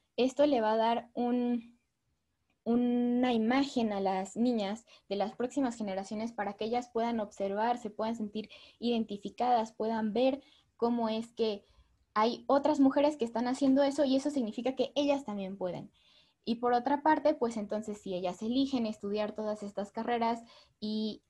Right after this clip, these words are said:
ellas entran dentro del mundo de la ciencia, entonces ahora tenemos más diversidad, tenemos un grupo de científicos que está conformado por toda clase de diferentes personas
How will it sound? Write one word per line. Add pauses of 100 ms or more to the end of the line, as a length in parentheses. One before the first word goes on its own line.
(160)
ellas
entran
dentro
del
mundo
de
la
ciencia, (280)
entonces
ahora
tenemos
más (380)
diversidad,
tenemos
un
grupo
de
científicos
que
está
conformado
por
toda
clase
de
diferentes
personas